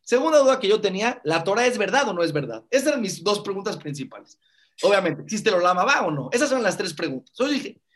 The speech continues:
si existe Dios y la Torah la dio Dios del cielo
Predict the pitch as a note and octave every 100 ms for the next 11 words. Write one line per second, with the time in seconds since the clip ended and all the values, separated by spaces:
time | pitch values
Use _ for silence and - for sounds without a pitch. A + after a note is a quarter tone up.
0 | _ - D#4 D4+ G4+ F#4+ F#4 A#3 D#3+ -
1 | - - _ _ - A#3+ A#3 A3+ A3+ D4+
2 | E4 - - F#3 F#3+ A#3+ A#3+ A#3 G#3+ F#3+
3 | D3+ F#3 G3 A#3 - -